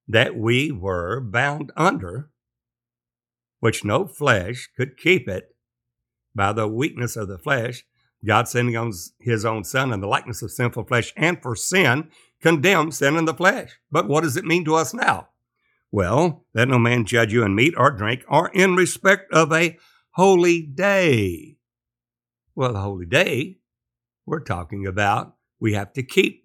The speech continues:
the Passover and the dead first fruits, the Feast of Pentecost,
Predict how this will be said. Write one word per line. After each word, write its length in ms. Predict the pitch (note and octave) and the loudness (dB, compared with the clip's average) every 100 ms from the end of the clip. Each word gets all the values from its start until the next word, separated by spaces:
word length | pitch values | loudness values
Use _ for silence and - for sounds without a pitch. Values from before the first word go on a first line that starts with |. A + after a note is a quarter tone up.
| C3 | -8
the 100 | G#2+ | -6
Passover 540 | G#2 F#2+ - G2+ F#2 | -4 -6 -8 -8 -8
and 160 | E2+ E2+ | -8 -10
the 80 | E2 E2+ | -16 -10
dead 240 | G2 F#2 | -10 -10
first 280 | G2 F2 - | -12 -14 -4
fruits, 320 | D3 G#3 - _ _ _ _ _ - | 2 2 0 _ _ _ _ _ -6
the 120 | G#2+ | -6
Feast 400 | - G#2 F#2 - | -4 -6 -6 -12
of 120 | - | -8
Pentecost, 800 | A2 F#2 F2 A2+ D3 G#3+ - | -6 -6 -2 2 2 0 -12